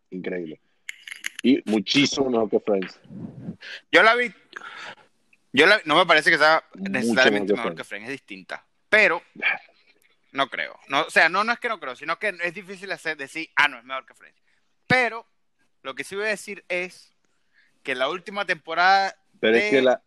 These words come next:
Speaker 2: Scrubs
Speaker 1: es que la,
Speaker 2: fue
Speaker 1: ve,
Speaker 2: una
Speaker 1: es que la última
Speaker 2: real
Speaker 1: temporada,
Speaker 2: porquería,
Speaker 1: no,
Speaker 2: Luis.
Speaker 1: ve, es donde está equivocado. La última temporada de Scrubs,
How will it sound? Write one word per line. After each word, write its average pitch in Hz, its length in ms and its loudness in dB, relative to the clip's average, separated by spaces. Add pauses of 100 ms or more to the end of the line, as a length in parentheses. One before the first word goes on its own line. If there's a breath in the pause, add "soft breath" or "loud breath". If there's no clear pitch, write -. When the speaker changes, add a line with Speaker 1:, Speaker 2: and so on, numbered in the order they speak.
Speaker 2:
Scrubs 220 300 -4
Speaker 1:
es - 120 -4
que 139 120 2
la, 139 100 2
Speaker 2:
fue 220 220 2
Speaker 1:
ve, 110 160 2
Speaker 2:
una 170 140 0
Speaker 1:
es 185 40 4
que - 40 2
la 127 60 -2
última 127 180 -2
Speaker 2:
real 156 100 0
Speaker 1:
temporada, 127 480 0
Speaker 2:
porquería, 110 280 -4
Speaker 1:
no, 95 80 -20
Speaker 2:
Luis. 80 180 -20
Speaker 1:
ve, 110 260 -6
es 92 120 -12
donde 107 120 -8
está 92 160 -6
equivocado. 87 400 -6 (360)
La 98 160 0
última 135 320 2
temporada 127 420 2
de 127 100 2
Scrubs, - 560 -2